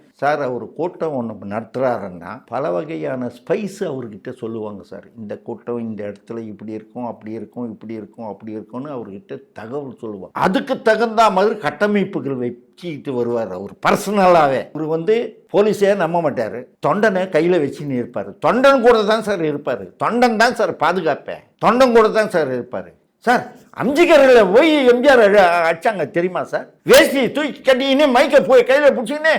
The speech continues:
"காயப்பட்டவங்க எல்லாம் என்கிட்ட வராதுங்க, ஹாஸ்பிட்டலுக்கு போங்க, நேரா போய் அட்மிட் ஆகுங்க" அப்படின்னு மைக்கை புடிச்சுக்கின்னு சொன்னாரு அம்ஜிகர்ல. ஆவடியில கொலை பண்றதுக்கு பார்த்தாங்களா எம் ஜி ஆர்? எஸ் எம் தர்ராஜையும் அந்த பொதுக்கூட மாநாட்டுல எம் ஜி ஆர் வீட்டாண்ட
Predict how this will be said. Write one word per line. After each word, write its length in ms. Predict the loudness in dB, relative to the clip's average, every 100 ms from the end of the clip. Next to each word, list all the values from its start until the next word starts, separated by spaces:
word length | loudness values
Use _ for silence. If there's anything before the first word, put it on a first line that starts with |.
| -2 _ -10
"காயப்பட்டவங்க 720 | 2 4 6 6 4 4 6
எல்லாம் 200 | 6 6
என்கிட்ட 280 | 4 2 4 4
வராதுங்க, 360 | 4 2 2 4
ஹாஸ்பிட்டலுக்கு 520 | 4 4 2 4 4
போங்க, 400 | 4 4 4 2
நேரா 300 | 2 2 2
போய் 280 | 4 4 4 4 2 0
அட்மிட் 340 | -4 -2 4 4
ஆகுங்க" 260 | 4 2 0
அப்படின்னு 300 | 0 -2 2
மைக்கை 280 | 0 0
புடிச்சுக்கின்னு 360 | -6 -6 -8 -2
சொன்னாரு 340 | 0 2 0 -2 -10 _ _
அம்ஜிகர்ல. 460 | 0 4 4 4 4 2 -8 -20 _ 2
ஆவடியில 440 | 6 6 6 4 6
கொலை 200 | 6 6
பண்றதுக்கு 480 | 4 4 2 2 0
பார்த்தாங்களா 300 | 0 0 2
எம் 160 | 2
ஜி 140 | 4 6
ஆர்? 360 | 6 2 -2 -14 _
எஸ் 200 | 0 4
எம் 160 | 4 4
தர்ராஜையும் 640 | 6 6 6 2 0 0 -2
அந்த 180 | 0 0
பொதுக்கூட 440 | 2 0 2 4 6 4
மாநாட்டுல 500 | 2 2 2 2 4 2 0 -8 _ -2
எம் 240 | 2 4
ஜி 80 | 6 6
ஆர் 140 | 8
வீட்டாண்ட 420 | 2 4 4 4